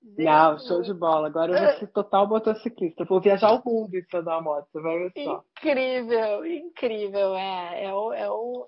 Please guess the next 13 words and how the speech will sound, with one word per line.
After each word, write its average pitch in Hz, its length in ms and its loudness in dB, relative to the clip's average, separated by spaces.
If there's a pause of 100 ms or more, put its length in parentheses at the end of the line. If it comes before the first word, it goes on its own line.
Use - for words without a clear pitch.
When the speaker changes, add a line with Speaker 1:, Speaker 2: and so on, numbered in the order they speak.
Speaker 2:
é 214 140 -2
uma, 247 600 -4
é 233 120 0
uma 247 200 0
aventura. 285 600 2 (160)
É 254 220 2
ensinar 330 500 -4
o 302 60 -2
cérebro 262 560 -4 (100)
uma 294 160 -12
nova 214 300 -6
aventura, 254 600 -8
né? 180 140 -18